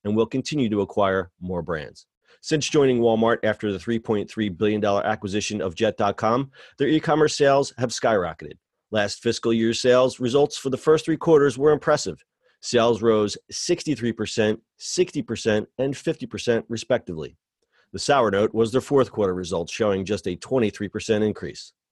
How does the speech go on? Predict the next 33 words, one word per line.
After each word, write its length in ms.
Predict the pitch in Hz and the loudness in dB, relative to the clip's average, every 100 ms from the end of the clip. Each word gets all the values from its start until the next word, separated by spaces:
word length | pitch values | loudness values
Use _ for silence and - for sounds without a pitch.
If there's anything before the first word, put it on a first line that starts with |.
| _ _ _ _ | _ _ _ _
Those 200 | - 123 | 2 4
numbers 340 | 120 123 123 120 | 4 2 2 0
cost 300 | 113 104 87 | 0 -2 -2
a 160 | 85 - _ _ | -8 -10 _ _
ten 220 | - 143 | -4 -2
percent 400 | 135 147 151 135 | -2 -2 0 0
drop 340 | 113 117 92 80 | 2 0 0 -4
in 160 | 85 | -6
Walmart's 380 | 87 95 95 92 | -4 -2 -4 -4
stock 300 | - 95 90 | -2 -2 -4
price. 340 | 67 - - _ _ _ | -10 -14 -16 _ _ _
Lohr 260 | 110 127 160 | 2 4 4
told 260 | - 139 120 | 4 2 4
Recode 400 | 139 - 131 113 | 2 4 2 4
Senior 320 | 156 165 139 | 2 2 4
Editor 260 | 131 120 | 4 2
for 120 | 120 113 | 0 -2
Commerce, 500 | 123 120 113 110 - | 0 2 4 2 -2
Jason 460 | 104 135 143 135 | -2 0 2 2
Del 180 | 131 123 | 2 4
Rey, 240 | 123 123 | 4 4
on 220 | 107 101 95 | 4 2 -2
stage 320 | 107 98 98 | -2 -2 -2
in 60 | |
their 100 | 98 | -4
Shop 260 | 95 104 98 | -2 -2 -2
Talk 240 | 107 98 | -2 -2
interview, 380 | 95 98 98 98 - _ _ _ | -4 -4 -4 -4 -6 _ _ _
"Q 160 | - 202 | -4 -2
four 280 | - 185 131 | 4 6 6
was 160 | 110 | 4
largely 340 | 117 117 117 113 | 2 0 0 -4
planned. 420 | 127 101 76 | -2 -2 -4